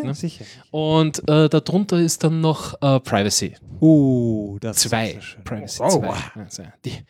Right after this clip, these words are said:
Speaker 2: Dings. Aber Lost Cities ist sehr lustig, habe ich eigentlich entdeckt durch ein, äh, äh, iPhone-Spiel.
Speaker 1: Okay.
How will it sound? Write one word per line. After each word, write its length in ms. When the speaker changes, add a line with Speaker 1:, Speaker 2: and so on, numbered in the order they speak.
Speaker 2:
Dings. 160
Aber 160
Lost 260
Cities 300
ist 100
sehr 100
lustig, 280
habe 100
ich 80
eigentlich 240
entdeckt 540
durch 240
ein, 320
äh, 420
äh, 280
iPhone-Spiel. 680
Speaker 1:
Okay. 380